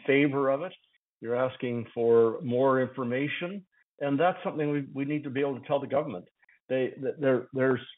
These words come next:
there is concern about misinformation, and they need more information out there so that all Albertans are equally informed when it comes to the time for the vote.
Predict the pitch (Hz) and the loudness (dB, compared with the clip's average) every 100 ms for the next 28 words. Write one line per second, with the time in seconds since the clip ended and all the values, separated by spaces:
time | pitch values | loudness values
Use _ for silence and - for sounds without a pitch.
0 | - 127 127 131 180 185 160 139 147 131 | -8 -4 -2 2 0 0 -2 0 0 2
1 | 123 135 120 131 113 120 113 117 - 131 | 0 -2 -6 -8 -8 -4 -2 -2 -4 -10
2 | - _ _ - 131 127 127 131 123 113 | -12 _ _ 2 6 8 8 6 4 2
3 | 123 143 143 135 131 123 123 139 135 - | 4 6 6 2 -2 -4 0 0 -2 -4
4 | 120 113 - 135 139 151 - 120 104 98 | -6 -8 -6 -2 0 -2 -4 -6 -4 -4
5 | 113 _ _ _ _ - 123 123 123 127 | -8 _ _ _ _ 4 4 6 6 4
6 | 117 113 117 - 117 113 110 120 120 113 | 4 0 -2 -8 -6 -6 -4 -6 -6 -4
7 | 110 - 123 117 - 120 117 104 101 131 | -4 -4 -4 -6 -2 4 4 4 -2 -6
8 | 127 110 - 123 113 110 - 117 110 127 | -6 -6 -2 2 2 2 -2 -2 0 -2
9 | 113 - 110 107 104 95 _ - 104 95 | -8 -2 2 2 0 -6 _ 0 0 2
10 | 98 - | 2 0